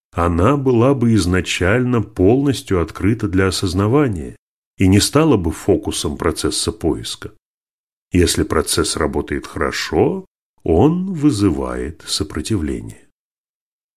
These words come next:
Иногда, для иллюстрации этого важного момента своим клиентам, я использую аналогию.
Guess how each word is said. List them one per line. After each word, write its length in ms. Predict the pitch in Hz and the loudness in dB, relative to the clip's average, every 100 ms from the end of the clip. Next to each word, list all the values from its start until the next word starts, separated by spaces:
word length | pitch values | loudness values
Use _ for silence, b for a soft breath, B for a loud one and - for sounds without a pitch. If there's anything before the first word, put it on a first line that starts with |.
| _ _ _ - | _ _ _ 2
Иногда, 680 | 101 90 78 82 139 175 - _ _ _ _ _ _ _ _ - | 4 4 0 0 0 -2 -10 _ _ _ _ _ _ _ _ -2
для 220 | 92 101 | 4 4
иллюстрации 840 | 90 98 - 98 78 - 85 78 | 4 0 -2 -2 -2 -4 -4 -4
этого 340 | 90 85 78 78 | -4 -4 -2 2
важного 460 | 90 76 71 73 | 2 0 -4 -4
момента 460 | 76 85 80 69 - | -2 0 -2 -4 -8
своим 360 | - 80 71 | -4 -4 -4
клиентам, 680 | 69 87 85 71 62 - - _ _ _ _ | -4 -2 -2 -4 -8 -14 -16 _ _ _ _
я 300 | 87 117 185 - | 2 4 4 0
использую 960 | 117 - - 131 113 90 107 107 - | -2 -2 0 0 0 0 0 0 -2
аналогию. 840 | 90 98 107 82 60 - 62 - | -2 0 0 -2 -8 -10 -14 -16